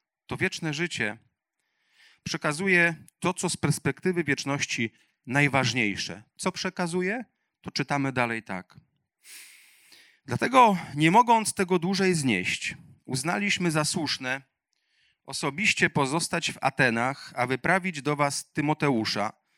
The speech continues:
naszego brata i Bożego współpracownika w dziele głoszenia dobrej nowiny Chrystusa.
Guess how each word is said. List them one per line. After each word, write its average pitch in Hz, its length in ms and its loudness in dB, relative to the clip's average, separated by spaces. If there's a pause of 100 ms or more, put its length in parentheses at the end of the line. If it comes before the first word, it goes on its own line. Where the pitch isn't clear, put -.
(180)
naszego 160 400 -4
brata 131 540 0
i 117 100 -10
Bożego 147 400 -2
współpracownika 135 960 -2 (540)
w 117 60 -2
dziele 135 280 2
głoszenia 139 520 -2
dobrej 135 380 -2
nowiny 113 400 -2
Chrystusa. - 580 -10